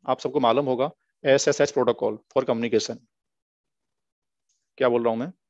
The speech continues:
When you will log in on control node,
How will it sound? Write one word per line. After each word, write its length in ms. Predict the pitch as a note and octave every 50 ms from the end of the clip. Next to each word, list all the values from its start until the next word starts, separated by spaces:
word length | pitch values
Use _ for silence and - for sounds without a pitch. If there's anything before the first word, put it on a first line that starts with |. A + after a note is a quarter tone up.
| _ _ _ _ _ _ _ _ _ _ _ _ _ _ _ _ _ _ - - _ _ _ _ _ _ _ _ -
When 280 | C#3+ C3 C3 C3 C3+ C3
you 80 | C3 B2+ B2
will 140 | D3 B2 B2
log 160 | B2 A#2+ B2+
in 80 | C3 C3+
on 100 | C#3 B2+
control 360 | A#2+ A#2 A2+ - D#3+ D#3 D3 B2+
node, 160 | A#2+ C#3+ F#3+